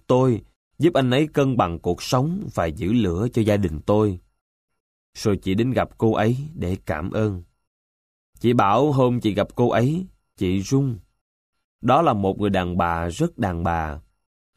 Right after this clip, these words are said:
Có lẽ cô ấy cũng làm mê mẩn rất nhiều đàn ông. "Sao em không lấy chồng? Sống thế này sao?" Cô ấy cười, nụ cười đôn hậu. "Duyên em nó thế chị ạ."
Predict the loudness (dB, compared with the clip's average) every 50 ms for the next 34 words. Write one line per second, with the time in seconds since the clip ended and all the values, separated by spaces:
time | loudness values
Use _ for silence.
0 | _ _ _ 0 2 2 4 2 2 2 2 2 4 4 2 2 2 0 0 2
1 | 2 2 2 0 0 0 2 2 2 2 0 0 0 -2 -2 -2 0 -2 -2 -2
2 | -2 -2 -2 -2 -2 -4 -8 -10 -6 -4 -2 -2 -2 -4 -8 -12 _ _ _ _
3 | _ _ _ _ _ _ _ _ _ _ -8 -2 0 0 2 2 2 0 0 0
4 | -4 -4 -2 -2 0 2 2 2 0 0 0 0 0 0 0 -4 -8 -10 _ _
5 | _ _ _ _ _ _ _ _ -4 0 0 0 0 -2 -4 -2 -2 0 -2 -2
6 | -2 -4 -4 -2 -2 -2 -2 -4 -8 _ _ _ _ _ _ _ _ _ _ _
7 | _ _ _ _ _ _ _ _ _ _ _ -2 0 2 2 0 0 -2 _ 0
8 | 0 2 2 0 -4 -6 -12 _ _ _ _ _ _ _ _ _ _ -2 0 0
9 | 0 0 -2 -2 -2 0 0 0 0 0 0 0 0 -2 -2 -4 -4 -2 -4 -4
10 | -6 -8 -14 _ _ _ _ _ _ _ _ _ _ _ _ _ _ _ -2 2
11 | 2 4 4 2 0 0 -2 -2 -2 -2 -2 -2 -2 0 2 2 2 2 0 -2
12 | -4 -4 -2 -2 -2 -2 -2 -4 -6 -8